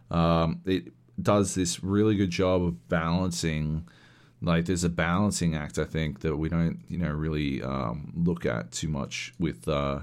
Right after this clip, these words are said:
with survival games.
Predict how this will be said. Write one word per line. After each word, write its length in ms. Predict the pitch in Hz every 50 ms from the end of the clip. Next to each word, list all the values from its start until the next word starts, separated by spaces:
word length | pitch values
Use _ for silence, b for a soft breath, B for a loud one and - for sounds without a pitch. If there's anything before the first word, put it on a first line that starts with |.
| - b b b b b b b b b b b b _ _ _ - - _ _ _ _ _ _ _ _ _ _ _ _ _ _ _ _ - - - -
with 260 | 87 82 - - -
survival 540 | - - 85 85 76 73 80 82 85 87 82
games. 640 | 85 80 76 69 71 73 76 69 - - - -